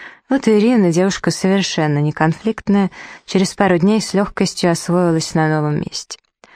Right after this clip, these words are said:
С одними женщинами Ирина сблизилась сразу и всерьёз,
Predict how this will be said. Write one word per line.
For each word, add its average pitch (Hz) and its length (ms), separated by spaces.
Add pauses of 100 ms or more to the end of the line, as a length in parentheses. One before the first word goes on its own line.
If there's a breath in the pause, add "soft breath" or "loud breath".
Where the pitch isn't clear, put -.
(400 loud breath)
С - 140
одними 175 340
женщинами 170 640
Ирина 165 240
сблизилась 156 560
сразу 190 480
и 139 60
всерьёз, 160 600